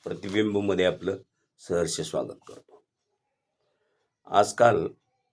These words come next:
आपण कुठेही गप्पा मारायचा विषय निघाला, साधारणपणे प्रौढ माणसं जर गप्पा मारायला बसलेली असतील, तर त्यांच्यामध्ये एक विषय असतो की मुलांची लग्न जमण्यात फार अडचणी यायला लागलेल्या आहेत,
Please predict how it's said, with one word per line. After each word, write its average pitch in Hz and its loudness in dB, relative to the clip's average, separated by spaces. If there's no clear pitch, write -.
आपण 104 0
कुठेही 107 4
गप्पा 90 -4
मारायचा 92 2
विषय 82 -2
निघाला, 76 -2
साधारणपणे 80 -4
प्रौढ 80 -4
माणसं 85 -4
जर 87 -4
गप्पा 76 -6
मारायला 73 -6
बसलेली 67 -12
असतील, - -12
तर 87 -12
त्यांच्यामध्ये 92 0
एक 95 -2
विषय 90 -2
असतो 82 -6
की 92 -14
मुलांची 92 -4
लग्न 85 -4
जमण्यात 76 -4
फार 92 4
अडचणी 76 -8
यायला 62 -10
लागलेल्या - -20
आहेत, - -20